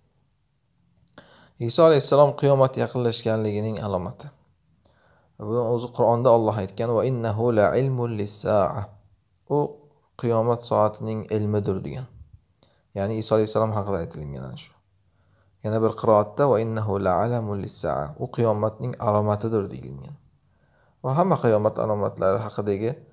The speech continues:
kitoblarda albatta bu aytilingan. Tushlarida ham ko'ryaptilar, "Sizni tushasiz deb eshitgandim", deb. Demak, u kishi haqiqiy tushganini ko'rmaganlar,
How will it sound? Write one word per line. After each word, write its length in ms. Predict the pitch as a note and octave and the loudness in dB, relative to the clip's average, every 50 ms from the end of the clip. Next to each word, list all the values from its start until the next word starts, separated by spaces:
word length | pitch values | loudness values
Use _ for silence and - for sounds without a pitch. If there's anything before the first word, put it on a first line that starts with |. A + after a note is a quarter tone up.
| _ _ _ _ _ _ | _ _ _ _ _ _
kitoblarda 560 | - - - A#2 G#2 E2+ F#2+ F#2+ F#2 F2 E2+ F#2+ | -10 -4 -2 -2 -2 0 0 0 0 0 0 -2
albatta 360 | G#2+ G#2 G#2 G2+ G#2 - G#2 G2+ | -2 -2 -4 -6 -4 -6 -6 -6
bu 100 | G#2+ G#2+ C3+ - - - _ _ _ - | -6 -8 -8 -10 -14 -20 _ _ _ -4
aytilingan. 580 | B2 C3 B2 - G#2+ G2+ G2+ F#2+ G2 G#2+ A2 A#2+ | -4 -2 -2 -4 -4 -6 -6 -4 -4 -4 -4 -6
Tushlarida 440 | - - - - D3 C3+ B2 A#2+ A2+ A2 | -8 -12 -2 4 6 8 8 8 6 2
ham 100 | A2 G#2+ | 0 0
ko'ryaptilar, 560 | G#2+ C3+ C3 B2+ A2 G2+ - - A2 A2+ A#2+ C#3 D#3 - - _ _ _ _ _ _ _ _ - | 0 2 4 4 4 2 0 0 0 0 0 -2 -6 -16 -20 _ _ _ _ _ _ _ _ -14
"Sizni 300 | - A2 G#2+ G#2 G#2 G#2+ - | -10 -10 -10 -10 -10 -12 -12
tushasiz 400 | - - A#2 A2 G#2+ - G#2+ G#2 G2+ | -6 -2 -2 -2 -2 -2 -6 -8 -8
deb 120 | G#2 - | -10 -10
eshitgandim", 1000 | - A2 G#2 - - - - G#2 G2+ G2+ G2 G2+ G2 G2 G2 F#2+ F#2 F2+ F2+ F2 E2+ | -10 -10 -10 -10 -8 -6 -6 -4 -4 -4 -4 -2 -2 -2 -2 -2 -4 -4 -6 -6 -8
deb. 160 | - - - - _ _ _ _ _ _ _ _ _ _ _ _ _ _ _ _ _ _ _ _ _ | -8 -8 -8 -10 _ _ _ _ _ _ _ _ _ _ _ _ _ _ _ _ _ _ _ _ _
Demak, 260 | - A#2 B2+ C#3 C#3 C#3+ - - - _ _ _ _ _ _ _ - | -4 -2 -2 -2 -2 -4 -12 -20 -20 _ _ _ _ _ _ _ -14
u 80 | - | -14
kishi 180 | B2 - - A#2+ | -12 -10 -8 -6
haqiqiy 440 | A#2 B2 B2+ C3 C#3 B2+ - C3+ B2 B2 | -6 -4 -6 -6 -8 -6 -6 -6 -6 -6
tushganini 460 | - - - - C3+ B2 A2+ G#2 G2+ | -10 -8 -2 2 2 2 2 0 -2
ko'rmaganlar, 600 | - C#3+ C#3 C3+ A2 F#2 F#2 G#2 B2+ E3 F#3+ E3 | -2 -2 0 0 0 2 2 2 2 2 0 0